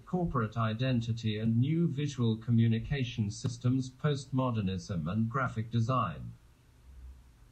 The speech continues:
Digital revolution and beyond the twentieth century to the present day by examining the important events in the field of design trends in the history of graphic design is taught Basilica Developments.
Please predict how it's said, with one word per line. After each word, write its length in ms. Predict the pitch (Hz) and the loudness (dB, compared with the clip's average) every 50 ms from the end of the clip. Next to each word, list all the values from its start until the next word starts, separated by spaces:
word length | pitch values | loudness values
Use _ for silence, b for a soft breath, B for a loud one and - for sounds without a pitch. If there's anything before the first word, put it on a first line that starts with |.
| - - - - | -20 -20 -14 0
Digital 500 | - 170 170 - 226 220 - 170 143 131 | 0 0 0 0 -6 -2 0 0 0 2
revolution 840 | 123 139 147 131 127 135 147 147 147 135 127 113 - - 117 110 107 | 0 0 -2 -2 -2 -2 -2 -2 0 0 -2 -4 0 0 2 2 2
and 180 | 101 98 101 101 | 0 -2 -4 0
beyond 360 | 113 120 127 131 135 127 120 | 2 2 4 4 2 2 2
the 80 | 127 127 | 0 -4
twentieth 600 | - - - 170 165 147 - - 117 110 107 - | -4 0 2 2 2 2 0 0 0 0 0 -4
century 640 | - - 165 160 147 127 - - 101 92 90 90 | -2 0 0 2 2 0 -2 -4 -4 -2 -2 -2
to 140 | 85 - 117 | -2 -2 -2
the 100 | 113 120 | 0 0
present 480 | 117 117 - 151 147 127 127 123 120 | -2 0 0 0 0 2 2 2 2
day 320 | 117 139 135 117 92 85 85 | 2 0 -2 0 0 -2 -2
by 320 | 87 90 101 107 110 113 | -2 0 0 2 2 2
examining 680 | 117 113 113 - 139 147 147 135 135 120 117 113 110 | 0 0 0 0 0 0 0 2 2 4 4 4 4
the 140 | 110 113 113 | 4 4 4
important 580 | 117 110 110 - - 175 175 170 170 131 120 113 | 4 4 4 2 0 0 0 0 2 2 2 4
events 540 | 120 113 113 143 139 123 107 101 - - - | 2 2 2 0 0 0 -2 -2 -4 -4 2
in 140 | 123 113 | 4 6
the 100 | 113 117 | 6 6
field 460 | 117 - - 143 131 123 117 113 110 113 | 4 0 0 0 0 2 0 0 2 0
of 160 | 110 110 - | 0 0 0
design 520 | 117 113 110 - 147 160 170 165 143 131 | 0 0 0 2 0 2 2 2 2 0
trends 540 | - - - 131 120 101 85 85 87 - - | 0 0 -2 -2 0 0 0 0 -2 -2 0
in 140 | 123 117 117 | 4 4 6
the 100 | 113 113 | 6 4
history 540 | 110 147 147 - - - - 113 104 101 95 | 2 0 -2 -4 -4 -2 -2 0 0 0 -2
of 180 | 101 101 - | -4 -6 -4
graphic 420 | - 135 135 131 117 - 120 113 113 | -2 -2 0 0 0 0 -2 -2 0
design 600 | 113 113 110 - 135 131 123 110 95 90 95 101 | 2 0 2 2 2 0 0 0 0 -2 -2 -2
is 160 | 104 113 - | -2 -4 -4
taught 340 | - - 156 156 151 - - | -2 -2 -2 -2 -2 -2 -2
Basilica 560 | 135 127 - - 175 165 139 131 - 117 113 | -2 -2 0 0 0 0 0 0 0 0 0
Developments. 960 | 110 113 113 113 - - 113 104 - - 87 - - 58 - - - - - | 2 2 0 0 0 -2 -2 -4 -2 -4 -6 -6 -6 -10 -12 -16 -20 -20 -20